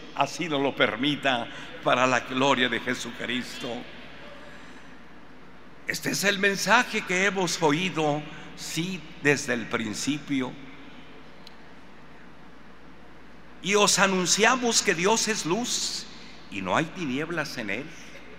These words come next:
No hay tinieblas en él, todo es luz.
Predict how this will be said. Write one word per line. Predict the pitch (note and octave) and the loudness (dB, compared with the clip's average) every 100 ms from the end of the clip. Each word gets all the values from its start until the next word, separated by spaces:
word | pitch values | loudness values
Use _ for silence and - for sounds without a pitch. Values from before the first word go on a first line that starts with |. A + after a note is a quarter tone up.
| - - - - - | -14 -14 -16 -14 -2
No | C3+ G3 | 6 10
hay | A3 B3+ C#4 | 10 10 6
tinieblas | - G3+ G3 A3 F#3 D#3 D3+ - - - - - - | 0 0 2 2 2 0 0 -2 -4 -6 -10 -14 -8
en | D3 E3 | 0 8
él, | G#3+ G#3 | 8 8
todo | G3 G#3+ G#3+ | 6 6 6
es | G#3 G#3+ | 4 6
luz. | A3+ C4 - - - | 6 6 2 -4 -6